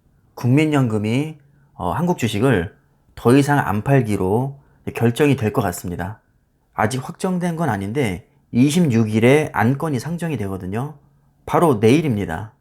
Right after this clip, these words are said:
도대체 국민연금이랑 삼성전자랑 무슨 상관이냐고 생각을 하실 수도 있겠는데 이것을 이해하시기 위해서는,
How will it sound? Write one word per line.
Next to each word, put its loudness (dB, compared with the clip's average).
도대체 2
국민연금이랑 2
삼성전자랑 2
무슨 0
상관이냐고 0
생각을 2
하실 0
수도 -2
있겠는데 0
이것을 4
이해하시기 4
위해서는, -2